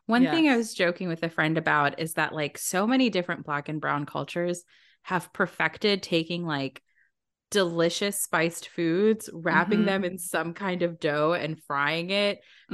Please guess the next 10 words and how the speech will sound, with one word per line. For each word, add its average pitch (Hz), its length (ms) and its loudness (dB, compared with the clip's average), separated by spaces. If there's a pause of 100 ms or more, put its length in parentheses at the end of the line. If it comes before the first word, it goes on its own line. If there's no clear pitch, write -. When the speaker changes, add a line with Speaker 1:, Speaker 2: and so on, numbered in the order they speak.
Speaker 1:
be 185 200 4
Speaker 2:
Mm-hmm. 175 100 4
Speaker 1:
it, 165 120 -2
like, 147 320 0 (120)
beef 247 260 0
patties 208 640 0
from 180 340 -2
Jamaica 220 800 0
or 170 260 2
Speaker 2:
Yeah. 156 320 -2